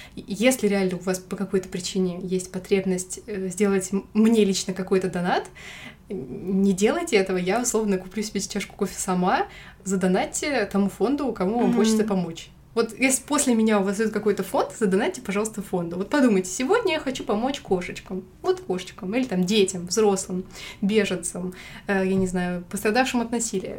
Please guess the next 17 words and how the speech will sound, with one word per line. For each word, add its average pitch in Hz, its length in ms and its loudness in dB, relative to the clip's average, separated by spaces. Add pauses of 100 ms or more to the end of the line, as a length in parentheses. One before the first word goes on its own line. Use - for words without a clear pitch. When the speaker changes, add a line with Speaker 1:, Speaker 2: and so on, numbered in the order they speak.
Speaker 1:
женщинам, 196 540 0
мужчинам. 185 440 -2
Вот, 226 200 -4 (200)
вот 262 220 -4 (220)
решите, 277 380 0
кому 233 260 2
вы 220 60 -2
хотите 226 280 -4
помочь 208 260 -2
сегодня, 254 400 -2 (920)
и 277 60 4
помогите. 214 520 0 (120)
Я 262 240 2
как-нибудь 220 640 0
помогу 202 300 4
себе 196 260 4
сама. 202 280 2